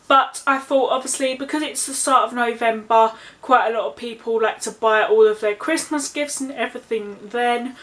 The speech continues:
So I'm gonna be doing gift guides this month. So obviously, like I said, the first gift guide I'm going to be doing is for her. So we're just gonna get straight into it.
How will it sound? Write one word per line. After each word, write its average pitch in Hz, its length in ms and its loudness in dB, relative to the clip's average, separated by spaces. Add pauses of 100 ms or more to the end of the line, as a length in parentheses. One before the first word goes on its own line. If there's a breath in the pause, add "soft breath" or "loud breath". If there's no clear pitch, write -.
(220 loud breath)
So 240 320 4
I'm 226 180 -2
gonna 226 140 -6
be 240 120 -12
doing 220 400 -2 (100)
gift 220 240 -4
guides 185 340 -6
this 190 240 -12
month. - 560 -16 (300 loud breath)
So 233 380 6 (120)
obviously, 262 380 0
like 233 200 2
I - 40 -14
said, 214 340 -2
the 226 80 -12
first 254 340 -2
gift 277 200 -6
guide 247 180 4
I'm 233 100 -8
going 233 180 -8
to - 120 -16
be 220 60 -10
doing 214 300 2 (360 loud breath)
is 220 240 0
for - 160 -8
her. 330 480 4 (920 soft breath)
So 262 580 -6 (520 soft breath)
we're 302 100 -8
just 320 120 -4
gonna 392 160 -2
get 302 160 -4
straight 254 260 -4
into 240 320 -10
it. - 120 -18